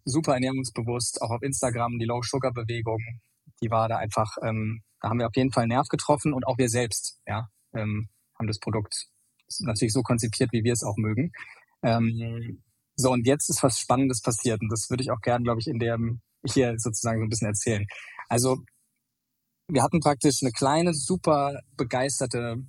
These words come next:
Community und wir haben echt auf die Kacke gehauen, was Marketing angeht. Also, wir haben dann zwanzig neunzehn, zwanzig, du hast ja von Plakaten gesprochen, haben wir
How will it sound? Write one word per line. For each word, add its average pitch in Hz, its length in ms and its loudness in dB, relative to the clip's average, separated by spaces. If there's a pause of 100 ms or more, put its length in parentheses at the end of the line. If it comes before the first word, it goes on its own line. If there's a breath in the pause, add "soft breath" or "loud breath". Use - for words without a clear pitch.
(140)
Community 151 720 -4 (920)
und 175 580 0 (160)
wir 127 220 -2
haben 139 320 -2
echt - 280 -4
auf 127 200 -4
die 120 240 -2
Kacke 123 320 -4
gehauen, 120 320 -2
was 107 180 -2
Marketing 110 400 -2
angeht. 101 380 -4
Also, 113 220 0
wir 113 120 0
haben 127 280 2
dann 120 380 0 (540 loud breath)
zwanzig 120 340 2
neunzehn, 131 440 4
zwanzig, 131 460 2
du 127 80 2
hast 117 120 0
ja 123 60 0
von 127 120 -2
Plakaten 123 420 0
gesprochen, 123 540 -2
haben 120 160 -2
wir 117 380 -2